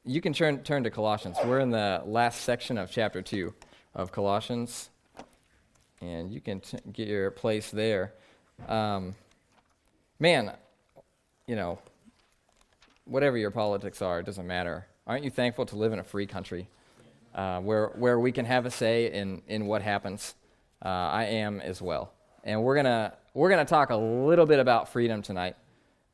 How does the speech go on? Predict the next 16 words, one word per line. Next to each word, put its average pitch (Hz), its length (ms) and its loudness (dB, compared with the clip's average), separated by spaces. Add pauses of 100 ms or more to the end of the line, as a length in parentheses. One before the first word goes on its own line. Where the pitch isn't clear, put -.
Uh, 92 340 0 (300)
it 113 80 -4
will 107 120 -2
be 101 160 -4
applicable 95 520 -2
in 90 40 -6
a 90 40 -8
few 104 200 -6
ways. 92 480 -4 (200)
Um, 90 420 -8 (760)
so 101 500 0 (180)
we 117 260 0
will 101 520 0
cover 107 260 -2
that 95 200 -2
ground, 90 420 -4